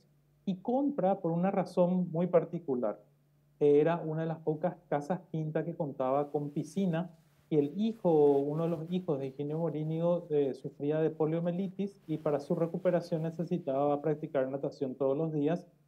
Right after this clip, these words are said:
y por esa razón, entonces, Higinio Morínigo escoge esa casa, la denomina Murubicharoga y se convierte en residencia particular de los presidentes de la República. Eh, uno,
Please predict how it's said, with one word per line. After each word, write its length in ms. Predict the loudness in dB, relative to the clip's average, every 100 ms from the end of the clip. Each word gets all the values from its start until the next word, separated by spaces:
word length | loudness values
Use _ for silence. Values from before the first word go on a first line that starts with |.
| _
y 80 | 0
por 180 | 4 4
esa 200 | 4 2
razón, 460 | 0 2 2 2 -2
entonces, 580 | 0 -2 0 -2 -2 -4
Higinio 280 | -6 -4
Morínigo 600 | -2 -2 -4 -4 -4 -4 -6
escoge 600 | -4 0 0 0 0 0
esa 240 | -2 -4
casa, 400 | -4 -4 -4 -4 -6 _ _ _
la 140 | 2
denomina 440 | 2 0 -4 -2 0
Murubicharoga 880 | 0 2 0 0 2 4 4 2 0
y 80 | -4
se 160 | -4 -4
convierte 600 | -2 0 -2 0 -2 -2 _ _ -2
en 300 | 0 0 -2
residencia 1000 | -4 0 0 2 0 -4 0 2 2 -2 -4
particular 640 | -4 -2 -2 0 0 2
de 80 | 2
los 140 | 0 -2
presidentes 640 | -6 -2 -4 -2 -6 -4
de 80 | -2
la 120 | -2
República. 720 | -4 -4 -6 -6 -12 -14 -14 _ -20 _ _
Eh, 640 | 2 2 2 0 -2 -4 -2
uno, 560 | 2 2 4 4 2